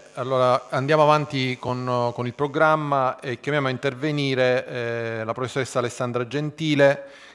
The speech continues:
che ci riferirà, eh, sul progetto di ricerca eh, pre-H L B, quindi un progetto incentrato sulla prevenzione e la diffusione di H L B. Eh, nel frattempo che Alessandra carica la presentazione, dico che il progetto è coordinato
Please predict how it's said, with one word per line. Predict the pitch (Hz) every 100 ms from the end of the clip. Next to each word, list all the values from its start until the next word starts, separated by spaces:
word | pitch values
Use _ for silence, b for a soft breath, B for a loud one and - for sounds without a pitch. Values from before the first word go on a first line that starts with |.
| -
che | 117 -
ci | 147
riferirà, | 139 131 147 143 127 123 117 - -
eh, | 120 117 113
sul | - 135 123
progetto | 135 127 107 131 127 - 123
di | 113
ricerca | 120 120 127 120 117 - - 117 113 113 b b b b -
eh, | 110 110
pre-H | - 139 143 143 123 -
L | 120 120
B, | 110 113
quindi | 113 113
un | 113
progetto | 127 127 127 131 - 127 120
incentrato | 135 120 131 123 131 123 123 117
sulla | - 117 117
prevenzione | 131 131 127 135 123
e |
la | 117
diffusione | 107 - 113 123 117 113
di | 110
H | 107 -
L | 107 107
B. | 98 101 95 b b b b b -
Eh, | 123 113 113 113 110 107
nel | 110 107
frattempo | 127 139 127
che | 123
Alessandra | 117 135 123
carica | 131 123 120
la | 120
presentazione, | 117 135 127 143 - 143 131 123 120 117 123
dico | 127 123 120
che |
il | 117
progetto | 120 113 135 -
è | 117
coordinato | 123 107 120 123 123 117 117 113 110